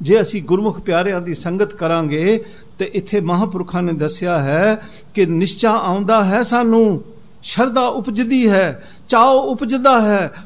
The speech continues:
ਭੁੱਖ ਲੱਗਦੀ ਹੈ, ਪਿਆਸ ਲੱਗਦੀ ਹੈ, ਉਮਾ ਉੱਠਦਾ ਹੈ, ਰਹੱਸ ਵਿੱਚ ਆਉਂਦਾ ਹੈ, ਉਦਮ ਹੁੰਦਾ ਹੈ, ਸਿਮਰਨ ਹੁੰਦਾ ਹੈ, ਸੇਵਾ ਹੁੰਦੀ ਹੈ,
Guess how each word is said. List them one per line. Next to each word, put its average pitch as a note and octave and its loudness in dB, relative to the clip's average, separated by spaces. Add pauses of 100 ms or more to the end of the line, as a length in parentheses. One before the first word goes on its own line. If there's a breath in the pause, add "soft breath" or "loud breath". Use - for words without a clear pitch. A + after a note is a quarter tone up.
ਭੁੱਖ B3+ 4
ਲੱਗਦੀ C4 2
ਹੈ, G#3 0 (180 loud breath)
ਪਿਆਸ B3 4
ਲੱਗਦੀ B3 0
ਹੈ, A3 0 (140 loud breath)
ਉਮਾ C4 6
ਉੱਠਦਾ C4 2
ਹੈ, G#3+ 0 (200 loud breath)
ਰਹੱਸ F3+ 0
ਵਿੱਚ F3 -4
ਆਉਂਦਾ E3+ -4
ਹੈ, D3 -6 (360 soft breath)
ਉਦਮ G3 0
ਹੁੰਦਾ E3+ -2
ਹੈ, D#3+ -8 (260 soft breath)
ਸਿਮਰਨ A3+ 2
ਹੁੰਦਾ F3+ -2
ਹੈ, E3+ -6 (220 loud breath)
ਸੇਵਾ A#3 2
ਹੁੰਦੀ F#3 -2
ਹੈ, F3+ -4